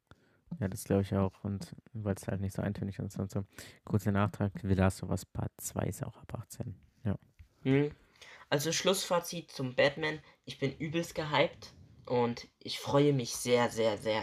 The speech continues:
Speaker 2: sehr. Und ja, D C Fandom war geil, aber halt an manchen Stellen sehr langweilig. Aber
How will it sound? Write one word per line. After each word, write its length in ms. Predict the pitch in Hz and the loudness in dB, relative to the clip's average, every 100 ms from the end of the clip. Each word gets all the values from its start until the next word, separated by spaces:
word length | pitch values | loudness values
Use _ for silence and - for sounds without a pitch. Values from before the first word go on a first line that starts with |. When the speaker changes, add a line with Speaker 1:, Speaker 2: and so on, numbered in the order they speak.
| - | -4
Speaker 2:
sehr. 440 | 113 113 127 143 180 - - - _ _ - | -6 6 8 8 2 -12 -20 -20 _ _ -14
Und 580 | - 135 135 131 - - | -2 2 2 0 -6 -10
ja, 420 | - 120 107 - - - - | 0 2 2 -2 -12 -16 -8
D 60 | 147 | -4
C 180 | 139 143 | -4 0
Fandom 340 | 156 160 151 | 2 4 6
war 160 | 131 123 | 4 6
geil, 300 | 127 151 143 | 6 6 4
aber 240 | 135 127 | 4 2
halt 340 | 131 - - | 0 -4 -6
an 100 | 127 | -2
manchen 280 | 123 127 131 | -2 -2 -4
Stellen 260 | - 113 117 | 0 0 2
sehr 300 | 117 110 110 | 2 2 2
langweilig. 680 | 117 113 117 107 107 - - - | 4 4 2 -4 -4 -6 -10 2
Aber 560 | 123 127 123 120 131 | 4 6 4 2 -2